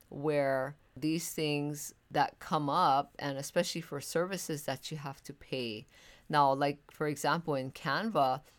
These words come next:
they do have a free version, but if you have someone who is helping you create your digital designs, maybe you get to a point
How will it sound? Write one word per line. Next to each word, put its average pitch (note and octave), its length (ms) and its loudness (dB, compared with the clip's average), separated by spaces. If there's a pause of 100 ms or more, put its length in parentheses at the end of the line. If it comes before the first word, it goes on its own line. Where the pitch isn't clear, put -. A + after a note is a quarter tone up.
(140)
they D#3+ 160 0
do F3+ 320 -4
have F#3 240 2
a D3+ 80 0
free G3 320 -6
version, C3 680 -4 (400)
but D#3+ 140 4
if D#3 180 -2
you G3+ 160 -4
have A3 300 -2
someone F#3 640 2 (260)
who E3 380 0
is D3+ 200 -4
helping F3 360 -2
you D#3+ 200 -4
create D3 380 -4
your C#3+ 100 -2
digital D3 520 -2
designs, C#3+ 800 -4 (240)
maybe D#3+ 240 -2
you F3 160 -4
get D#3 300 -2
to D#3+ 180 -2
a D#3 40 -4
point D3 460 -2